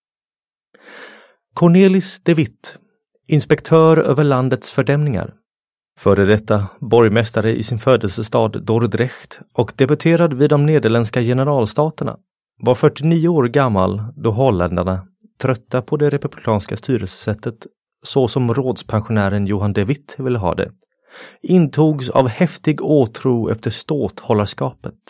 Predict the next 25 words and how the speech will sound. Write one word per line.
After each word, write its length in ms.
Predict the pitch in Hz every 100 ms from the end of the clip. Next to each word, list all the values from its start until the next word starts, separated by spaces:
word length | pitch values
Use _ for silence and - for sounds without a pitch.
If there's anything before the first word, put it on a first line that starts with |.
| - _ _ _ _ -
vilket 280 | 98 104
genom 220 | 104 101 101
det 100 | 101
så 220 | - 117
kallade 340 | - 101 95
eviga 500 | - 120 95 90 107
ediktet 720 | 113 110 110 - - - - - -
som 220 | - 92
Johan 280 | 107 107 107
de 80 |
Witt 300 | 107 151 - -
förmått 380 | - 131 110 -
dem 100 | 110
att 140 | 107
antaga 600 | 131 113 - 139 135 - - _ _ _ _
hade 240 | 110 113
för 120 | 131
alltid 520 | - 139 120 - 113 -
avskaffats 760 | 110 107 - 98 92 90 - -
i 120 | -
Holland. 340 | 95 95 104 - - _ _ _ _ _ _ _ _ _ _ - - - - - _ _ -
Liksom 380 | 202 214 220
det 100 | 185
är 40 | 160
sällsynt 800 | - 175 143 - 175 127 107